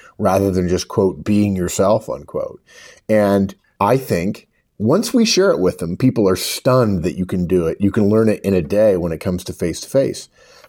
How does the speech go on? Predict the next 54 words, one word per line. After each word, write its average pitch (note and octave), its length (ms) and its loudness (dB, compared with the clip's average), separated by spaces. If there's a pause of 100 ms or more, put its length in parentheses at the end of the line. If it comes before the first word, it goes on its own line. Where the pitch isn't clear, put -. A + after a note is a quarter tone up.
But A#2 160 0
people, D#3+ 420 2
uh, - 280 0
to, A2+ 160 0
to, - 140 -4
to - 160 -2
leave D3 280 4
email C3+ 280 4
for G2+ 120 -4
the G2 80 0
end G#2+ 80 4
of F#2+ 60 2
the F2+ 60 2
day F2 200 2
was D#2 160 -8
sheer G2+ 260 0
luck. E2 360 0
That's F2+ 180 -2
just - 200 -6
the F#2 60 -4
way, E2 300 -4
we G2+ 180 0
didn't A2+ 200 0
really F#2 200 2
plan G#2+ 400 0
it D#2 140 -8
to - 80 -10
be D#2 180 -8
this D2 240 -12
good. - 480 0 (420)
But G2+ 140 0
the A2+ 160 2
end E3 140 4
result C#3 480 2
is, C2 360 -8
at F#2+ 120 0
the C3 80 2
end D#3 100 2
of B2+ 60 -2
the G2+ 80 -2
day, - 540 -2 (240)
people C3 300 2
are F2+ 80 4
really A#2+ 240 4
tired. E2+ 500 -2 (300)
They've F2 140 -4
been F2+ 100 0
on A2 160 2
their A2+ 80 2
feet F#2+ 340 -2
for D#2+ 220 -6
six, - 320 -4
seven F#2+ 260 0
hours C#2 480 -6